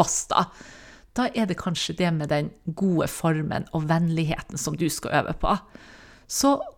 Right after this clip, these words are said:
kort oppsummert, husk at å være forelder, det er du i kraft av at du har satt barn til verden. Mens å være leder, det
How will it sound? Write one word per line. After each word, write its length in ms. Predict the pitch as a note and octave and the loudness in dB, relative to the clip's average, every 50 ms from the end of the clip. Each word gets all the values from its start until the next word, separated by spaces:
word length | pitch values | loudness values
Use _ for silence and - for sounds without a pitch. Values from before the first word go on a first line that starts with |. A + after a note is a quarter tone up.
| _ - | _ 0
kort 320 | - F4+ - - - - - | 0 0 0 0 -2 -2 -2
oppsummert, 640 | F#3+ - - - - G3+ F3+ - - - - - - - - - | -2 -2 -2 0 0 2 2 2 0 -2 -4 -6 -12 -10 -2 0
husk 420 | D4 D4+ - - - - - - - - | 0 2 2 0 -2 -2 -4 -6 -4 -2
at 300 | F3 E3 - _ - - - | -2 -2 -4 _ -12 -6 -4
å 80 | F3 E3 | 0 0
være 180 | F#3 E3 D#3+ | 0 0 0
forelder, 600 | - - - D#3+ C#3+ E3 F3+ F3+ F#3 B3 D#4+ F#4 - - - _ _ _ _ _ _ _ - - | -2 -2 -2 0 2 2 2 4 6 6 4 4 2 -4 -20 _ _ _ _ _ _ _ -12 -4
det 220 | - F#3+ G3+ G3 - - - | 0 0 0 0 0 0 2
er 160 | F#3+ E3+ - | 2 2 2
du 140 | - - - | 0 -2 -4
i 140 | - - - | -4 -6 -2
kraft 400 | - - D#3+ - - - - - - D#3+ | 0 0 0 0 -4 -12 -8 -2 2 2
av 240 | D#3 C3+ - - - - _ - | 2 2 0 -4 -12 -10 _ -6
at 140 | D3 - - - | -6 -6 -4 -2
du 180 | D#3+ D3+ D3 D3 C#3 - | -2 -2 -2 -2 -4 -4
har 120 | D#3 - | -4 0
satt 260 | - F3+ E3 - - C#3 | 0 0 0 0 -2 -2
barn 180 | - - - C#3+ | -2 -2 -2 -2
til 120 | - E3+ - | -4 -2 0
verden. 320 | C#3 C3 - - - E3+ F3+ - - - - - - | 0 0 0 -2 -4 -6 -6 -6 -12 -20 -20 -16 -10
Mens 220 | - F3 E3 - - - - | -8 -6 -6 -6 -6 -8 -6
å 60 | E3+ | -4
være 240 | E3 F3 F3 E3+ F3 | -2 -2 -2 0 -2
leder, 800 | F3 F3 F3+ F#3+ A3 A#3+ A#3+ A3+ F#3 - - - E2 C3+ E3 E3 - - | 0 0 4 6 6 8 8 6 4 2 0 -2 0 0 -2 -4 -4 -2
det 140 | G3 G3 | -2 0